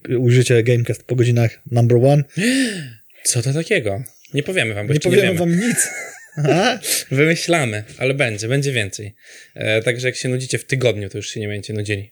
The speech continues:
Speaker 2: Możecie przestać się nudzić oficjalnie. Nie ma za co.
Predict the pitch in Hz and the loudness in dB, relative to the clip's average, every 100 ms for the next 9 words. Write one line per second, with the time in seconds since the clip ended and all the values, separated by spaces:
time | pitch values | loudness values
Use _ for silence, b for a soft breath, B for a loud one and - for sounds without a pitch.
0 | _ 117 - - 143 135 127 - 127 110 | _ -10 -10 -4 -2 -2 -4 -2 -2 -2
1 | 98 - 123 113 123 107 104 98 b b | -4 -8 -6 -4 -2 -2 -4 -8 b b
2 | b b b _ _ - 120 117 101 95 | b b b _ _ -4 -2 -2 -4 -6
3 | - | -10